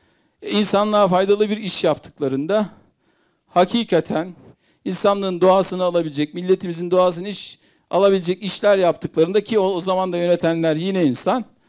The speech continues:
e, o zaman kıymetliler ama o yapanlardan ve yapanların niyetlerinden dolayı kıymetliler. Yoksa makineyle, maddeyle, e, öyle, e, duygusal bir illiyet oluşturmanız pek mümkün değil. En azından ben robotikçi olarak,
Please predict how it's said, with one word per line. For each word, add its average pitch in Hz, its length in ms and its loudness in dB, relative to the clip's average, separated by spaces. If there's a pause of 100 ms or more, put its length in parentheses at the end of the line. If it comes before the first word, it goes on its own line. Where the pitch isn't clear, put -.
(440)
e, 180 100 -6
o 240 140 6
zaman 247 320 2
kıymetliler 214 760 -2
ama 220 180 2
o 226 40 6
yapanlardan 202 800 4
ve 220 60 6
yapanların 220 640 4
niyetlerinden 220 800 0
dolayı 131 280 -2
kıymetliler. 113 520 -10 (440)
Yoksa 240 320 2
makineyle, 190 720 0 (600)
maddeyle, 170 920 2 (720)
e, 147 100 0
öyle, 190 680 2 (200)
e, 160 80 -8 (460)
duygusal 202 600 2
bir 175 100 -4
illiyet 180 680 -4
oluşturmanız 165 800 -8 (440)
pek - 220 -4
mümkün 165 380 -12
değil. 165 160 -8
En 165 100 -4
azından 175 440 -6
ben 165 280 -4
robotikçi 180 540 -2
olarak, 165 500 -4